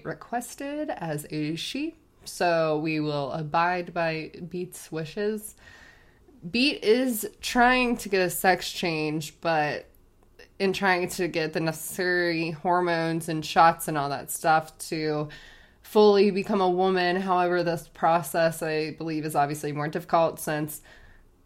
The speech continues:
uh, the <laughs> doctors in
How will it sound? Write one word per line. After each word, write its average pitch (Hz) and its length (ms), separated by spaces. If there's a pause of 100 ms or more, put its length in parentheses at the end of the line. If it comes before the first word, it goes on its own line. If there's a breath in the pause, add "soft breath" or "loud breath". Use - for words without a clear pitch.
(520)
uh, 156 520
the 208 100
<laughs> 190 220
doctors 214 640
in 175 580